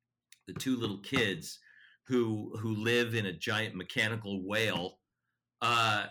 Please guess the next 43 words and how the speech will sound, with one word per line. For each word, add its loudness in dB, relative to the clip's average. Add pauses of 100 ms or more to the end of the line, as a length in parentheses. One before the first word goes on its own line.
those 2
ki-, 2
those 4
kids 2
are -2
actually 2
from 0
a 0
real 2
show 0 (680)
called, 2
I 2
think 0
it -2
was 0
called 2
Moby 2
Dick. -2
And -4
it -8
was -2
the -2
show, 2 (440)
Moby, 0
that 4
was 0
a -2
show 4
that 2
was -6
around 0 (460)
the -2
year 2
before 0
Scooby -4
premiered. 0 (520)
And -2
the -2
name 2
of -2
their 2
sea -2
lion -2